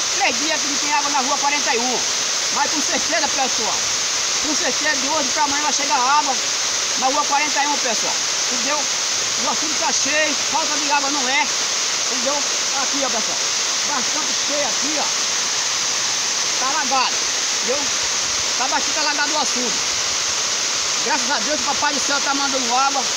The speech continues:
entendeu? Pra cada um de nós, entendeu? Isso é muito importante. Esta manhã de quarta-feira estamos aqui fazendo a apresentação, entendeu? E para colocar no canal N T em Ação, se inscreve,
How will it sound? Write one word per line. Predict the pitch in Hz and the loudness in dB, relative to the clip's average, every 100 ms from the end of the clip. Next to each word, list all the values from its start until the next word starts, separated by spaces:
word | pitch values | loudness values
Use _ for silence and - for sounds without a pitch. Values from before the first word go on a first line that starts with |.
| - - - | -2 -2 -2
entendeu? | 240 254 269 | 0 0 0
Pra | 269 | 0
cada | 254 254 | 0 0
um | 262 | 0
de | 247 | 0
nós, | 220 254 269 - - - | 0 2 2 2 0 -2
entendeu? | 247 226 269 269 - - - - - 247 | 0 0 0 0 -2 -2 -2 -2 -2 0
Isso | 285 | 0
é | |
muito | 285 285 | 0 0
importante. | 247 294 226 - 247 262 339 - - - - - - | 0 0 0 0 0 0 0 -2 -2 -2 -2 -2 0
Esta | 240 233 269 | 0 2 0
manhã | 262 233 269 | 2 2 2
de | 247 | 0
quarta-feira | 220 220 247 160 - 269 254 | 0 0 2 0 0 0 2
estamos | 233 269 247 | 0 0 0
aqui | 240 - 262 | 0 0 0
fazendo | 240 240 254 | 0 0 0
a | |
apresentação, | - 240 247 226 190 220 254 226 - - - - - - | 0 0 0 0 0 0 0 0 -2 -2 -2 -2 -2 -2
entendeu? | 262 226 269 - - - - - - - | 0 0 0 0 -2 0 0 0 0 0
E | |
para | - 247 247 | 0 0 2
colocar | 269 262 262 | 2 2 2
no | 262 | 0
canal | 262 262 226 254 254 196 - - | 0 0 2 2 2 2 0 0
N | 269 277 233 - | 0 0 0 0
T | 269 277 - | 0 0 0
em | 254 | 0
Ação, | 220 - 262 262 | 0 0 0 0
se | - 269 | 0 0
inscreve, | 254 - 233 269 269 262 | 0 0 2 2 2 0